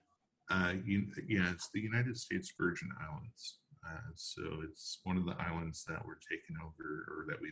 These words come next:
bought in, uh, World War One or Two, uh, to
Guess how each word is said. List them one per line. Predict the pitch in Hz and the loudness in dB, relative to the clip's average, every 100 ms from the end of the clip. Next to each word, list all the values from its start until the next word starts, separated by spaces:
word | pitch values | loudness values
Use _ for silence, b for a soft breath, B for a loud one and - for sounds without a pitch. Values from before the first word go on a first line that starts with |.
| 76 | -2
bought | 80 78 78 76 | -2 -2 -6 -10
in, | 76 82 - - | -14 -16 -16 -14
uh, | - - - - | -14 -18 -20 -12
World | 80 78 80 | -8 -8 -8
War | 82 80 80 78 85 | -6 -6 -8 -14 -12
One | 90 104 | -8 -2
or | 98 92 _ - - | -2 -4 _ -18 -6
Two, | 95 90 92 - B B B B B - | -2 0 -2 -6 B B B B B -10
uh, | 92 85 82 80 - - | -6 -4 -6 -8 -10 -6
to | 90 82 82 | 0 2 0